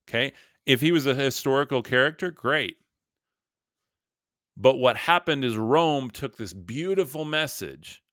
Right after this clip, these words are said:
Clearly, he says right here, "The kingdom," like, y-, you guys been looking for this for centuries. Quit, s-, like, stop. Just stop looking for it.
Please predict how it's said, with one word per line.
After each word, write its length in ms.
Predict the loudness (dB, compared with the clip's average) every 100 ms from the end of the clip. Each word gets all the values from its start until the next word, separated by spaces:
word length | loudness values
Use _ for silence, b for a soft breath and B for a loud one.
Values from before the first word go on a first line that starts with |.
| -10
Clearly, 540 | -2 2 4 4 0
he 120 | -4
says 360 | -2 2 2 4
right 200 | 2 2
here, 160 | 0
"The 80 | -2
kingdom," 460 | -2 -6 -4 -4 -6 -8
like, 160 | -2 -2
y-, 80 | -2
you 240 | -8 -2
guys 220 | 2 2
been 180 | 2 0
looking 220 | 0 -2
for 160 | -6 -2
this 180 | -2 -2
for 380 | -4 -2 -2 -6
centuries. 800 | -2 -2 -2 -2 -4 -6 -12 -18 0
Quit, 200 | 0 0
s-, 120 | -2 2
like, 180 | 2
stop. 560 | 0 2 4 4 0 _ _ _ -6
Just 340 | -4 -4 -6
stop 480 | 0 4 4 0 -16 _ _ _ _ _
looking 320 | -2 0 -2 -4
for 280 | -4 -6
it. 140 | -6